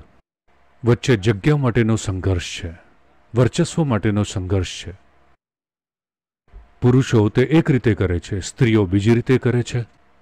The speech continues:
પરંતુ મૂળભૂત સમસ્યા એ જ છે, તમને તમારી જગ્યા જોઈએ છે.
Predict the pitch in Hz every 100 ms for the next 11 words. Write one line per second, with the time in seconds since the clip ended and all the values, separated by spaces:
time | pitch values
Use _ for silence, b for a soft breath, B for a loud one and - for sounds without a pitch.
0 | - 139 170 165 107 78 - _ - 123
1 | 147 180 - 143 123 120 - 135 156 185
2 | 160 143 - 85 80 _ _ _ 110 98
3 | 107 - 85 90 117 113 98 190 131 101
4 | 87 - 92